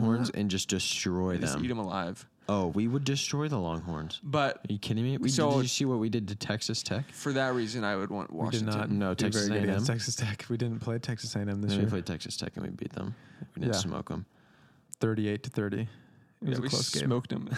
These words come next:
Speaker 2: Last second pick six.
Speaker 3: <laughs> It was a very close game.
Speaker 1: Yeah,
Speaker 3: That
Speaker 1: that's
Speaker 3: was the game. It was, uh, right after, it was the second game of the year.
Speaker 2: Yeah,
Speaker 3: And I
Speaker 2: I
Speaker 3: was
Speaker 2: was
Speaker 3: like,
Speaker 2: like, "Oh,
Speaker 1: Oh,
Speaker 2: no."
Speaker 1: crud.
Speaker 3: "This cannot be good." But
Speaker 2: And then
Speaker 3: then
Speaker 2: we
Speaker 3: we
Speaker 2: were fine.
Speaker 3: just turned it
Speaker 2: Oregon
Speaker 3: right
Speaker 2: was a
Speaker 3: around.
Speaker 2: different team the first half of the year.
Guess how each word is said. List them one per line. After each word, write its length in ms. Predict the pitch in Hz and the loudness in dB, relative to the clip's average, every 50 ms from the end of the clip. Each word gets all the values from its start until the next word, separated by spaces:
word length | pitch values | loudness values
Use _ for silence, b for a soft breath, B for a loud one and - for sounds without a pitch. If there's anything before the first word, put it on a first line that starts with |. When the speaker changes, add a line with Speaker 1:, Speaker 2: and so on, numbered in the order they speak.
| - 117 | -2 0
Speaker 2:
Last 340 | 123 123 117 117 - - - | 0 2 2 2 2 0 0
second 260 | - 127 131 127 101 | -2 0 0 0 2
pick 180 | - - 120 123 | 2 2 2 2
six. 420 | 127 - - 160 - - - - | 2 2 2 2 2 0 2 2
Speaker 3:
<laughs> 0 | |
It 280 | 180 165 135 139 117 - | 2 4 4 4 4 4
was 160 | 170 135 113 | 2 2 2
a 60 | 113 | 0
very 320 | 104 95 104 101 101 98 95 | 2 2 2 2 2 0 0
close 260 | 95 107 95 90 - | 0 0 -2 -2 -2
game. 280 | - 95 87 87 90 95 - - - | -2 -2 -2 -2 -4 -6 -10 -8 -4
Speaker 1:
Yeah, 100 | 92 - | 0 2
Speaker 3:
That 120 | 123 143 | 2 2
Speaker 1:
that's 60 | 165 185 | 2 2
Speaker 3:
was 100 | 185 170 | 2 2
the 80 | 151 151 | 0 0
game. 460 | 131 131 131 135 139 139 135 143 - - - - | 0 2 2 2 2 2 0 0 -2 -6 -6 -2
It 80 | - 151 | 0 0
was, 300 | 160 160 131 113 107 - | 2 2 2 0 0 -2
uh, 180 | - - 123 123 | 0 0 0 2
right 200 | 123 123 123 123 | 2 2 0 0
after, 300 | 127 - - 127 120 120 | 0 0 0 0 0 0
it 60 | - - | 0 0
was 100 | 156 151 | 0 0
the 60 | 131 | 0
second 200 | - 156 151 143 | 0 0 0 0
game 160 | 147 147 139 | 0 0 2
of 60 | 139 | 2
the 60 | 143 139 | 2 2
year. 180 | 131 104 95 - | 2 0 0 -2
Speaker 2:
Yeah, 220 | 127 123 120 117 | -4 -4 -2 0
Speaker 3:
And 100 | 117 120 | 4 4
I 40 | 120 | 6
Speaker 2:
I 20 | |
Speaker 3:
was 120 | 113 113 110 | 6 6 6
Speaker 2:
was 60 | 104 | 6
Speaker 3:
like, 260 | 107 101 104 113 - - - - | 6 4 4 2 -2 -6 -6 -6
Speaker 2:
like, 80 | - - - - - - 92 - | -6 -4 -6 -8 -10 -12 -8 -4
"Oh, 60 | 98 98 | -2 0
Speaker 1:
Oh, 200 | 95 92 92 87 | 0 0 0 -2
Speaker 2:
no." 80 | 110 156 | -2 -4
Speaker 1:
crud. 560 | - - 98 90 87 90 90 87 - - 135 | -6 -4 -2 -2 -2 -2 -2 -4 -2 -2 0
Speaker 3:
"This 560 | 120 117 110 107 95 - - - - - - | 2 2 2 2 0 0 -2 -2 -2 -4 -6
cannot 720 | - - - 101 98 95 95 92 90 92 - - - - | -4 -2 -2 0 0 0 0 0 0 0 -2 -2 -4 -4
be 120 | - 127 - | -4 -4 -2
good." 200 | - - - - | -2 -2 -2 0
But 120 | 127 123 | 0 0
Speaker 2:
And 80 | - 139 | 2 2
then 60 | 135 | 2
Speaker 3:
then 80 | 135 127 | 2 2
Speaker 2:
we 60 | - - | 2 2
Speaker 3:
we 40 | |
Speaker 2:
were 60 | - - | 2 2
fine. 180 | - - - | 0 0 0
Speaker 3:
just 160 | - - - | 0 0 -2
turned 340 | - - - - - - - | -4 -4 -6 -6 -4 -4 -4
it 120 | - - 151 | -2 2 2
Speaker 2:
Oregon 240 | 165 185 190 185 | 4 4 4 4
Speaker 3:
right 60 | 147 131 | 4 4
Speaker 2:
was 180 | 120 117 127 | 2 2 2
a 20 | 117 | 2
Speaker 3:
around. 40 | 107 | 2
Speaker 2:
different 220 | 117 107 117 135 - | 2 0 0 -2 -2
team 240 | - 110 110 104 104 | -4 -4 -4 -6 -10
the 60 | - | -12
first 280 | - - - 92 - - | -12 -8 -6 -6 -6 -6
half 140 | - - - - | -8 -6 -6 -4
of 40 | |
the 60 | - 85 | -4 -2
year. 220 | 82 - 135 | -2 -2 -4